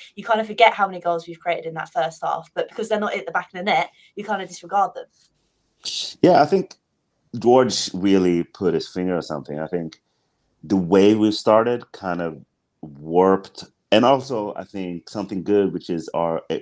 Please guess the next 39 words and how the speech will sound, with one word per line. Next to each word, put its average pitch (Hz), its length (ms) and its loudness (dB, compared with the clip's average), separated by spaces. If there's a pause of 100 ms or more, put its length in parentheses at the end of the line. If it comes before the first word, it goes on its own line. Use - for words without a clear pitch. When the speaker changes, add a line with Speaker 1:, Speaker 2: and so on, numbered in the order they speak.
Speaker 2:
um, 78 600 -8
excitement 104 680 2
for 92 100 -2
the 78 80 -2
future. 123 560 -4 (320)
We - 60 -20
kind 107 140 0
of 107 80 4
just 95 160 -2
want 92 480 2
a 87 60 -4
lot 92 260 2
of 92 120 -4
things 87 320 -8
to 87 120 -12
be 82 240 -4
here 80 180 -4
right 76 280 -4
now, 82 420 -8 (680)
and 95 100 -4
so 101 160 2
it's, - 380 -4
it's 98 260 -6
easy 107 480 0 (140)
to 90 140 -10
kind 90 280 -4
of, 82 340 -2 (240)
and, 98 260 0
and 98 100 4
you 95 80 2
can 98 120 -2
see 101 280 0
how 90 160 4
close 95 420 0
we 92 80 0
are 87 280 2 (120)
to, 82 340 -4 (220)
to, 78 480 -4 (840)
um, 73 580 0